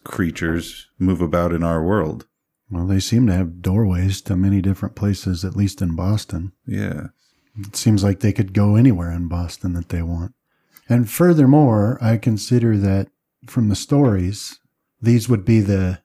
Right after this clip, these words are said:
Speaker 2: the, the creatures driven underground fourteen thousand years ago by mankind.
Speaker 1: Yes.
Speaker 2: They have had all that time moving amongst us undetected to gain power. And the consortium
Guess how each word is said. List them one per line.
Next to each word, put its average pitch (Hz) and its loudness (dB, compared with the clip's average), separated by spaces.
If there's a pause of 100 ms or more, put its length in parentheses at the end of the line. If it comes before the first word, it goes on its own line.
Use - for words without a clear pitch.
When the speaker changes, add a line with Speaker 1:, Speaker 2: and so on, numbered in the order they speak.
(360)
Speaker 2:
the, 95 -4 (420)
the 110 -4
creatures 110 0
driven 107 2
underground 101 0 (320)
fourteen 101 -2
thousand 95 -2
years 95 0
ago 85 -4
by 82 -6
mankind. 90 -4 (280)
Speaker 1:
Yes. - -10 (240)
Speaker 2:
They 95 0
have 90 0
had 98 0
all 101 2
that 90 -2
time 92 -2 (400)
moving 104 2
amongst 101 0
us 92 -8 (420)
undetected 92 -4 (100)
to 107 -4
gain 92 -2
power. 92 -4 (440)
And 92 0
the 104 -2
consortium 98 0